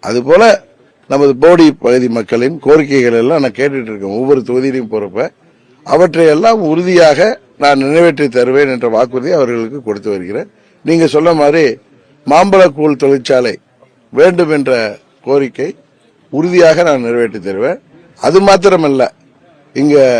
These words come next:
விவசாயத்திற்கு பல்வேறு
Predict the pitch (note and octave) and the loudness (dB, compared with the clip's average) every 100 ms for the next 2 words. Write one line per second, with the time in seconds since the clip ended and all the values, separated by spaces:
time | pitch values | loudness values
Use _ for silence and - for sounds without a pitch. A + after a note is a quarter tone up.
0 | A2 - - D#3+ F#3 F#3+ F3 D#3+ C3 C3 | -4 -8 0 4 4 4 4 4 0 -4
1 | A#2 C#3 C#3+ D#3+ _ _ _ _ _ _ | -2 0 0 -4 _ _ _ _ _ _
2 | _ _ D3 D#3+ E3+ E3 D#3 | _ _ 0 2 4 4 6